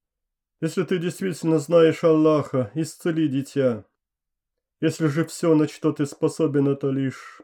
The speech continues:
поучение, которыми ты почуешь несчастных, то забери её себе. Пока она была маленькая, я носил её на руках, и люди из жалости давали мне милостыню.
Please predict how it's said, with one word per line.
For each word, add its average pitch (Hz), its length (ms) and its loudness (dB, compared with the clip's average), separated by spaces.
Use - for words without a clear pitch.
поучение, 131 840 -2
которыми 135 420 2
ты 131 560 0
почуешь 127 640 -2
несчастных, 131 840 -8
то - 180 -6
забери 131 520 -2
её 123 100 0
себе. 127 560 -4
Пока 143 240 4
она 156 160 6
была 156 240 4
маленькая, 151 560 4
я 147 120 4
носил 151 440 0
её 139 180 2
на 143 100 0
руках, 139 600 -2
и 123 80 -2
люди 139 480 2
из 123 80 -2
жалости 123 720 -2
давали 123 420 0
мне 117 400 -2
милостыню. 107 760 -8